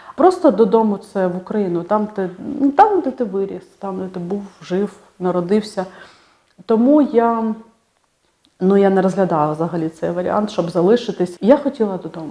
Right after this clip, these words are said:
Все, оце крапка. Я хочу додому. Мій саме власний стан змінився, а,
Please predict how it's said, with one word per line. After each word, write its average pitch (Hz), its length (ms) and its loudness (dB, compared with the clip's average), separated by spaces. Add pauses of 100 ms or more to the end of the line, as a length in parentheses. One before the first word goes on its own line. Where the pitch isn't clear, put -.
(160)
Все, 165 240 0
оце 165 280 -2
крапка. 180 520 -6 (200)
Я 208 80 -4
хочу - 320 -8
додому. 185 420 -4 (480)
Мій 185 400 6
саме 170 480 -4
власний 170 500 -2
стан 277 480 4
змінився, 196 800 -2 (920)
а, 180 640 -4